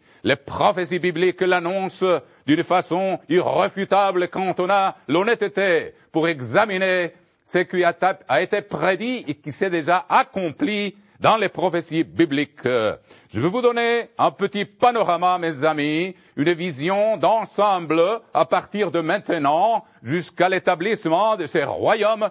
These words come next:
mondiaux, de ces gouvernements mondiaux dont les gens rêvent même sans le savoir. Le désir d'avoir un gouverneur, un dirigeant juste, équitable, mes chers amis,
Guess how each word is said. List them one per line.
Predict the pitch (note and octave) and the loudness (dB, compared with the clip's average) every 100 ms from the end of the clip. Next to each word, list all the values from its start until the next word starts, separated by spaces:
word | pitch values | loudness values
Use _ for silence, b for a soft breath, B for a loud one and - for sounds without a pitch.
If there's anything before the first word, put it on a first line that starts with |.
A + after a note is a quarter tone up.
| - | -2
mondiaux, | B2+ A#3+ G#3+ F#3 D3 A#2+ A2 G2+ | 0 0 2 0 2 0 0 -2
de | C#3+ | -2
ces | C#3+ D#3 | -2 -2
gouvernements | D3+ F#3 E3 F3 F3 E3 _ | 0 0 0 0 -2 -2 _
mondiaux | - A3 A3+ E3 F#3+ A3 G#3+ F3 B - | 0 0 2 2 2 2 0 -4 B -2
dont | F3 | 0
les | A3 | 0
gens | E3 G3+ F3 | 2 0 2
rêvent | C#3+ G#3 A#3 G#3 G3 b - | 2 2 2 0 -2 b -2
même | C#3+ B3 A#3+ A#3+ - | 0 0 0 -2 -4
sans | - - A#3 G3+ | -6 0 2 0
le | - G#3+ G#3 - | 0 2 2 -2
savoir. | - G3 F3 D#3 E3+ D3+ A#2+ G2 b b - | -4 0 0 2 2 2 0 -4 b b -2
Le | D3+ | 0
désir | F#3+ G3 D#3 B3 A#3+ G#3+ E3 | 2 -2 -2 -2 0 0 2
d'avoir | E3 E3 F3+ | 0 0 0
un | F3 | -2
gouverneur, | D#3+ F3 F3 D#3+ D3+ F#3+ E3 - b | -2 0 2 2 0 2 2 -2 b
un | D#3+ A3 | 2 2
dirigeant | G#3+ G#3 F#3+ D#3 F#3+ F3+ C3+ - | 0 -2 -2 -2 0 0 -2 -6
juste, | G#2+ G#2 F#3 A#3 - - - D#3+ C#3 - b b b b | -8 -2 -2 -2 -6 -8 -2 0 0 -4 b b b b
équitable, | D#3 F3+ A#3 - A#3 A3 D#3 D#3+ D3 | 0 0 -2 4 4 4 2 0 0
mes | D#3 | -2
chers | - F#3 C#3 C#3+ | 0 -2 0 -2
amis, | E3+ E3 E3+ C3 | 0 0 -2 -2